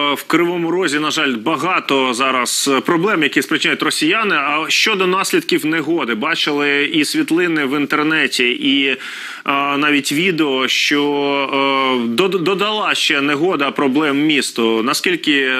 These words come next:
сильні, е, проблеми с-, пов'язані з цим? Будь ласка, розкажіть нам.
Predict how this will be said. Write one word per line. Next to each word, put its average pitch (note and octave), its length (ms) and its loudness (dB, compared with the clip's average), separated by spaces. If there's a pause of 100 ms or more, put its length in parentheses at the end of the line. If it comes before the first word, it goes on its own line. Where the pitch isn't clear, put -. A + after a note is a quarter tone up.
(100)
сильні, C#3+ 1000 0 (580)
е, C#3 260 0
проблеми D#3+ 600 2
с-, - 240 -4
пов'язані C3+ 500 0
з - 140 -6
цим? A2+ 220 -2
Будь A2+ 140 0
ласка, A#2+ 300 -2
розкажіть G#2+ 400 -2
нам. F#2+ 100 -10